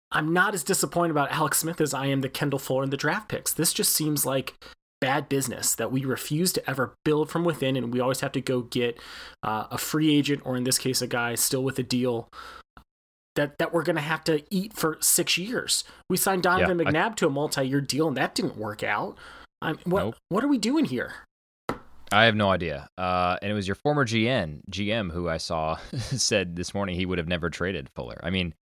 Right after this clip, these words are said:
Speaker 2: yeah, you don't trade somebody who you got in, who you got excellent draft return for. You know, like, uh, like a draft R O A. You know, you know, like a third rounder like him normally doesn't play as well as he did, and he played so well this year.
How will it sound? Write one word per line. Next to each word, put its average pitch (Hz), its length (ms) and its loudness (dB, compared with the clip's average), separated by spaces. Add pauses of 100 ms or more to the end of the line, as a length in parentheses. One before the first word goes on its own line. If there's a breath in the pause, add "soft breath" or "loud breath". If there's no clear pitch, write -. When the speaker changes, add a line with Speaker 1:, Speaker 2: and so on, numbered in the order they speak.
(280)
Speaker 2:
yeah, 123 100 8
you 101 120 6
don't 147 180 2
trade 123 340 0
somebody 82 540 -2
who 90 120 -6
you 92 160 -4
got 90 400 2
in, 85 360 -8 (760)
who 95 160 -4
you 98 100 0
got 90 220 0
excellent 95 460 -4
draft 82 340 0
return 82 400 -6
for. 71 240 -8
You 80 100 -8
know, 85 140 -4
like, 80 300 -4
uh, 76 440 -4
like - 220 -12 (140)
a 80 100 -8
draft 85 320 0
R 80 240 0
O 76 140 0
A. 73 180 0
You 73 80 -8
know, 76 100 -12 (160)
you 85 160 -8
know, 78 120 -4 (240)
like 85 100 -12
a 92 60 -8
third 113 240 0
rounder 92 280 4
like 98 200 0
him 101 160 -2
normally 87 260 -2
doesn't 78 200 -8
play 78 180 -4
as 71 100 -8
well 73 160 -4
as 71 80 -8
he 78 100 -12
did, 73 220 -8
and 87 80 -10
he 90 80 -8
played 87 240 -4
so 95 180 -2
well 82 220 -2
this - 180 -10
year. - 220 -14